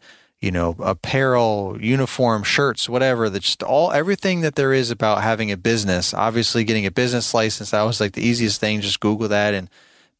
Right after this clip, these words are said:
find that in your county and do it and knock it out after you obviously pick a name and all that stuff. And, um, just, you know, all those things I was Googling, um,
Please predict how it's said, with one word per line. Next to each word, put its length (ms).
find 280
that 120
in 80
your 140
county 480
and 140
do 180
it 80
and 120
knock 260
it 80
out 240
after 260
you 200
obviously 560
pick 220
a 80
name 340
and 100
all 120
that 180
stuff. 300
And, 240
um, 240
just, 260
you 80
know, 220
all 340
those 260
things 240
I 80
was 160
Googling, 560
um, 360